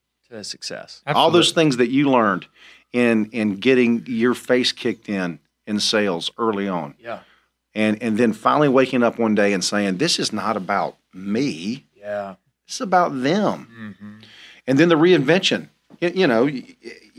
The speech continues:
Speaker 2: each, each stage, twenties, thirties, forties, fifties,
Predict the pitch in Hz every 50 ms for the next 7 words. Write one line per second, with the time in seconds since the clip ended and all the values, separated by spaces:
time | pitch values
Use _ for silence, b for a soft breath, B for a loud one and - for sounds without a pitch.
0 | - _ _ _ _ - 147 175 185 - - - 170 175 - - - - 170 185
1 | 143 117 104 - - - 151 160 175 170 - - 160 156 160 147 139 - - 165
2 | 160 151 139 - - 190 196 - 131 127 123 B